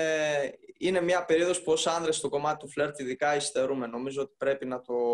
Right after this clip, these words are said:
κάνεις βήμα. Σε παλιότερα χρόνια που δεν υπήρχε το ίντερνετ και τα λοιπά, γινόντουσαν πολύ πιο ομά τα πράγματα. Δηλαδή, τα χρόνια των παππούδων μας, ας πούμε, ε, και από ιστορίες που έχω ακούσει, δεν τρεπόντουσαν να πάνε να μιλήσουν, ε, σε μια κοπέλα και το θεωρούν και γελίο άμα τους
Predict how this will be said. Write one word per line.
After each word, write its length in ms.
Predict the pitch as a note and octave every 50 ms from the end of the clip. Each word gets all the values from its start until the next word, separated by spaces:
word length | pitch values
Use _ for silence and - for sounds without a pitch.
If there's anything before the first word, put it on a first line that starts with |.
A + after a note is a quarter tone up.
| A#2 A#2 A#2 A#2 -
κάνεις 320 | - C3+ C3+ C3+ B2+ -
βήμα. 360 | A#2+ B2+ C3+ B2 A#2 G2+ - _ _ _ _ _ _ _ _ _ _ -
Σε 80 | - -
παλιότερα 580 | - D3 C#3 C#3 D3 D#3+ E3 E3 F3 E3 E3+ E3
χρόνια 600 | E3 - E3 D#3+ E3+ E3+ F3 F3+ F3+ F3+ F3 F3
που 420 | - D#3 D3+ D3+ D3 D3 C#3+ C#3+ C#3 C3 - C3
δεν 220 | C3+ C#3 D3+ D#3+
υπήρχε 420 | E3 D#3+ - D#3 D#3 D#3 - D3+
το 140 | C#3+ - D3
ίντερνετ 280 | D3 D3 D3 C#3+ C#3+ C3+
και 140 | - D3 C3+
τα 140 | - C3+
λοιπά, 600 | C3 C3 B2+ - E3 D#3+ E3 D#3+ D#3+ D#3 D3+ - - -
γινόντουσαν 720 | - D#3 C#3+ C3+ C#3+ D3+ D3+ D3+ - - D3 C#3+ - - _ _ _ _ _ _ _ _ _ _ _ _
πολύ 200 | - C#3 C#3+ D#3
πιο 180 | - - D3+
ομά 240 | C3+ A#2+ A#2+ A#2 A2+
τα 140 | - A#2+ -
πράγματα. 420 | - A#2+ A2+ A#2 A#2 A#2 - A#2
Δηλαδή, 680 | A#2+ A#2 A#2+ A#2+ A#2+ B2+ C3+ C3+ C3+ C3+ C3 C3 B2+
τα 140 | B2 - C3
χρόνια 300 | B2+ - - C#3+ C#3+ C#3+
των 140 | C#3 C#3+ C3
παππούδων 440 | - B2+ - - D3 D3 C#3+ C#3 C3+
μας, 160 | B2+ C3 C3
ας 120 | - - -
πούμε, 280 | - D3+ D#3 D#3 D3+ - _ _ _ _ _ _ _ _ _ _ _ _ _ _ _ _
ε, 340 | - C#3 C#3+ C#3+ C#3+ C#3+ C#3
και 100 | - D3+
από 160 | - - D3
ιστορίες 440 | C#3 - - D3+ D3 F3 F3 F3 -
που 60 | E3+
έχω 180 | D#3+ D#3+ D#3
ακούσει, 500 | C#3 C3+ - E3+ F3+ - - E3 C#3+ C3
δεν 220 | C3+ C#3+ F3 F#3 F3
τρεπόντουσαν 520 | E3+ D#3+ D#3+ D#3 D3 C#3+ C3+ - - C3
να 120 | B2+ A#2+ -
πάνε 180 | - B2+ B2+
να 80 | B2 A#2+
μιλήσουν, 500 | B2 B2 B2 A#2+ A#2+ A#2+ - - - A#2+
ε, 120 | A#2+ A#2
σε 160 | A#2 - -
μια 100 | A#2+ A#2+
κοπέλα 360 | A#2+ - A#2+ - - C3+ D3 D3+
και 80 | D3
το 100 | C#3+ C#3+
θεωρούν 360 | C#3+ - C#3+ C#3+ C#3+ D3 D3+
και 100 | C#3+ C#3+
γελίο 380 | C#3 C3+ C#3 C#3+ D3 D#3 D#3 C#3
άμα 160 | A#2+ A#2 A#2
τους 160 | A2+ - -